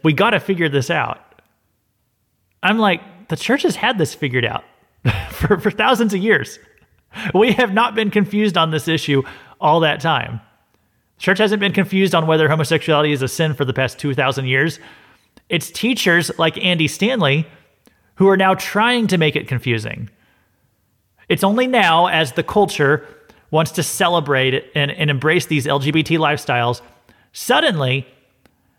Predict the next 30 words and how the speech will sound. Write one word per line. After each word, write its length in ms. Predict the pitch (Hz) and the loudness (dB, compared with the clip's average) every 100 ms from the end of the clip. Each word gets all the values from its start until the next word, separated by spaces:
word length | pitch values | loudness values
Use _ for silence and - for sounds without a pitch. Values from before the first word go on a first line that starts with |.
| _ | _
some 320 | - 202 302 | -2 0 2
Bible 300 | 302 233 180 | 2 2 0
teachers 400 | - 139 156 135 | 0 -2 -2 -4
and 100 | 143 | -4
some 180 | - 208 | 0 0
pastors 440 | 208 226 - 131 | 2 -2 -2 -2
out 180 | 117 113 | 0 0
there 260 | 117 120 123 - _ _ _ - | 0 0 -2 -16 _ _ _ 0
wanna 220 | 180 190 | 2 2
get 140 | 185 | 2
all 80 | 185 | 0
squishy 500 | - 202 226 - 170 | 0 0 0 0 -2
on 100 | 135 | 0
this. 260 | 113 117 - | -2 -6 0
They 100 | 143 | 2
wanna 240 | 160 165 | 2 2
refer 400 | 151 156 - 190 | 2 0 4 2
to 160 | - 180 | 2 0
the 80 | |
Bible 320 | 156 156 185 175 | 2 2 2 0
verses 520 | 147 143 156 143 - _ _ - | 0 -2 -2 -4 -8 _ _ -4
as 160 | 147 | -4
stuff 680 | - - 220 185 - - - _ _ _ _ _ _ _ | -4 -2 2 2 0 -8 -20 _ _ _ _ _ _ _
and 160 | - 175 | -4 0
use 180 | 180 185 | 0 0
disparaging 640 | 170 - 180 185 - 160 | -2 -2 0 0 0 -4
terms 480 | 139 208 147 151 - - _ _ | 0 2 2 0 -6 -18 _ _
like 200 | 147 156 | -4 -4
clobber 360 | - 190 214 123 | 0 2 2 2
passages. 640 | 131 117 107 - 110 - | 0 -4 -8 -14 -16 -18